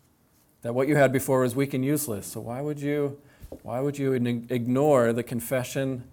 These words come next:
that you started with, that Jesus is Lord, that Jesus is King, and that he loves you more than anyone else in this world?"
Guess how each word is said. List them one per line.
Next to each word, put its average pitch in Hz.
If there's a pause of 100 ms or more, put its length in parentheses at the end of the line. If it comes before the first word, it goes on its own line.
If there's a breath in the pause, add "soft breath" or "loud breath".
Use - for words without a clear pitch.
(160)
that 123
you 123
started 123
with, 101
that 101
Jesus 120
is 110
Lord, 104 (320 soft breath)
that 107
Jesus 117
is 107
King, 104 (420 soft breath)
and 110
that 110
he 107
loves 110
you 101 (240)
more 117
than 113
anyone 117
else 107
in 110
this 104
world?" 98